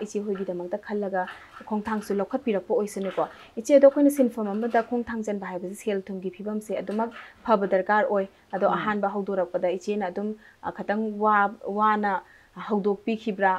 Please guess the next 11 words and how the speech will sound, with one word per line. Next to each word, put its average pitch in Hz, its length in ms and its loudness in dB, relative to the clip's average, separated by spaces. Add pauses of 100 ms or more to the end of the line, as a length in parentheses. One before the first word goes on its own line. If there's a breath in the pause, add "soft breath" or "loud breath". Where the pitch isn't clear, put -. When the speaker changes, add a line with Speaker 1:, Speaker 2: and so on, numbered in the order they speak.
Speaker 1:
ꯑꯗꯨꯒ 190 280 -4
ꯁꯦꯜ 196 260 -2
ꯊꯨꯝꯁꯦ 190 320 -8
ꯀꯃꯥꯏꯅ 185 380 -4
ꯇꯧꯈꯤ? 190 400 -2
ꯑꯗꯨꯒ 185 260 -6
ꯍꯧꯖꯤꯛꯇꯤ, 208 480 -2 (360 loud breath)
ꯑ, 165 180 2
ꯕꯦꯡꯛꯇꯁꯨ 202 720 2
ꯁ꯭ꯇꯥꯔꯠ 190 320 0
ꯑꯞꯀꯤ 214 260 -2